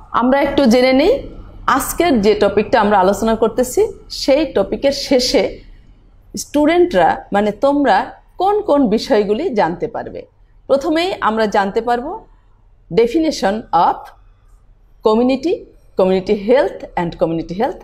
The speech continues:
nursing। দ্বিতীয়ত, তোমরা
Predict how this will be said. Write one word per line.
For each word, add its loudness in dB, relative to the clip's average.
nursing। -6
দ্বিতীয়ত, 0
তোমরা 2